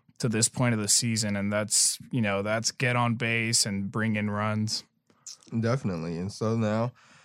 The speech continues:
Speaker 2: finally, the Bobcats then hosted the twenty-fifth ranked Southern Mississippi Golden State, I mean, <laughs> not Golden State, Golden Eagles, who are new to the Sun Belt Conference. The Bobcats dropped the first game two to four, but then they were able to rally and win the next two games three to two and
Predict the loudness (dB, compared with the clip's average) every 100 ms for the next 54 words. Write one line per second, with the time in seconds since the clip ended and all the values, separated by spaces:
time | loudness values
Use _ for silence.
0 | -20 -4 2 4 4 4 4 4 4 2
1 | 2 0 0 0 2 4 2 0 -2 -2
2 | 0 0 0 2 2 4 2 2 2 2
3 | 0 0 2 2 2 0 -6 -6 -4 -2
4 | 0 2 2 2 0 -2 -2 -4 _ 2
5 | 4 4 2 0 -2 -2 -2 -4 -4 -4
6 | -4 -2 2 2 4 2 4 2 2 -2
7 | -6 -20 -8 0 4 6 8 6 6 4
8 | 4 4 4 4 2 2 2 0 -2 -4
9 | -14 -20 -10 -2 4 4 4 2 0 2
10 | 2 2 0 4 4 4 2 2 2 0
11 | 0 2 2 2 0 2 4 4 4 4
12 | 4 2 4 4 4 2 2 4 6 6
13 | 6 4 2 0 2 4 2 2 2 2
14 | 2 2 2 2 0 -2